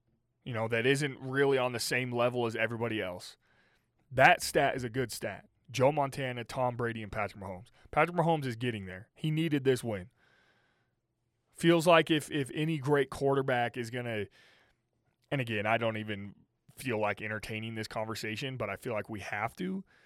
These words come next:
If somebody's gonna try and rival Tom Brady, you have to get the two early ones. Tom Brady got three early ones, but you have to get the two early ones, the two early Super Bowl victories, I'm meaning.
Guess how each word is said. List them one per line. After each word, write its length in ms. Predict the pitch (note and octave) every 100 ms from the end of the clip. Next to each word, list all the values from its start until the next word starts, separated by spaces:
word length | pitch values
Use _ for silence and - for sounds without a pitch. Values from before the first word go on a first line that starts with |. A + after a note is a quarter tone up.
| _ _ _ _ _ _ _
If 120 | C#3
somebody's 420 | - C3+ C3+ D3 C3
gonna 180 | C#3
try 380 | B2+ - C3 B2+
and 180 | C#3 C3
rival 560 | C3 B2 C3 C#3 C3 B2
Tom 260 | C3+ C3 B2
Brady, 480 | B2 B2+ C#3+ D#3+ - _ _ _ _ _ _ -
you 160 | C#3+
have 400 | A#2+ D#3+ D#3 C#3+
to 80 | D3+
get 180 | C3+ B2+
the 80 | B2
two 240 | - B2
early 220 | G#2 F#2+
ones. 280 | F2+ F2+ F2+
Tom 200 | C3+ C#3+
Brady 220 | D3 C3+
got 200 | C3+ A#2+
three 220 | - B2+
early 220 | A#2 A2+ A2+
ones, 260 | A2+ A2+
but 120 | A#2
you 100 | B2
have 340 | A#2 - D#3 B2+
to 100 | B2
get 140 | B2+
the 80 | A2
two 260 | - C3 A2
early 240 | G#2 G#2
ones, 440 | G2+ F#2 F#2+ - - _ _ _
the 80 | -
two 180 | A2+ C3
early 220 | A2+ G#2+
Super 240 | - B2 G#2
Bowl 160 | G2
victories, 420 | F#2+ G2 G2+ F#2+
I'm 160 | F#2+ F#2+
meaning. 320 | F#2+ F#2 F#2+